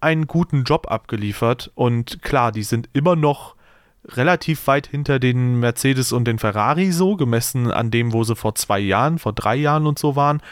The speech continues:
Aber nichtsdestotrotz, die sind die einzigen Fahrzeuge außer Red Bull und Mercedes, die überrundet wurden.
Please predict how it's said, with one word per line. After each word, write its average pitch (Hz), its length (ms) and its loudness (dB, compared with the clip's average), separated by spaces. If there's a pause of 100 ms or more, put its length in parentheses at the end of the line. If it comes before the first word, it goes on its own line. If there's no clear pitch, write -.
(540)
Aber 135 180 2
nichtsdestotrotz, 143 580 0
die 131 80 -2
sind 123 220 0
die 123 100 -2
einzigen 135 360 0
Fahrzeuge 123 640 0
außer 127 500 0
Red 117 160 -2
Bull 123 160 2
und 117 120 0
Mercedes, 113 500 0
die 113 80 -2
überrundet 104 500 0
wurden. 90 260 -4